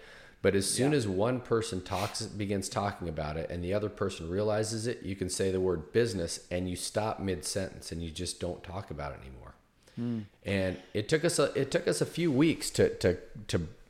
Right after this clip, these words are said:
Speaker 1: to get into that habit. But then once it was, it was like your mind would automatically think, "Oh, I'm gonna start talking about this." And you go, "Nope, it's business. I'm in the bedroom." I mean, literally, I remember one time she wanted to talk about something. I said, "Do you wanna go out in the other room? Because we're not talking about it in here." <laughs>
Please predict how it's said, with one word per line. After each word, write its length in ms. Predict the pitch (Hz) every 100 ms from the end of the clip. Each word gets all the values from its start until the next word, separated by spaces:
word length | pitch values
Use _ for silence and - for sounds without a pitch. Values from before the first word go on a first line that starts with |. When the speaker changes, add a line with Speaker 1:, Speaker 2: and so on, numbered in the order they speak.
| - -
Speaker 1:
to 80 | 95
get 260 | 90 107
into 200 | 117 123 127
that 300 | 131 131 110
habit. 440 | 104 117 139 135
But 160 | 113 -
then 140 | 113
once 220 | 120 139
it 100 | -
was, 340 | 110 127 117 110
it 40 |
was 120 | 101
like 180 | 107 104
your 100 | 101
mind 280 | 101 120 120
would 100 | -
automatically 480 | 101 107 107 101 95
think, 360 | - 95 - - - - -
"Oh, 80 |
I'm 80 | 131
gonna 80 | 131
start 240 | 131 120
talking 280 | - 113 110
about 320 | 104 101 90
this." 280 | - 120 117
And 100 | -
you 60 | 95
go, 160 | 90 -
"Nope, 240 | 110 104
it's 100 | 90
business. 600 | - 110 113 92 92 - - -
I'm 120 | 95
in 60 | 98
the 60 |
bedroom." 540 | 87 110 117 92 87 92
I 300 | - - -
mean, 200 | 113 117
literally, 260 | 139 170 147
I 40 |
remember 220 | 131 127 113
one 160 | 120
time 180 | 117 117
she 160 | 113 131
wanted 240 | 120 113
to 60 | 120
talk 160 | 113
about 200 | 113 98
something. 280 | - 101 98
I 40 | 95
said, 220 | - 92
"Do 60 |
you 100 | 104
wanna 200 | 107 110
go 120 | 107 110
out 160 | 113
in 60 | 104
the 80 | 104
other 160 | 104
room? 320 | 95 101 113 - - _ _
Because 200 | - 135
we're 100 | 107
not 180 | 110 104
talking 320 | 113 110 104
about 200 | 90 87
it 100 | 85
in 60 | 76
here." 280 | 90 - 82 605 659
<laughs> 80 | -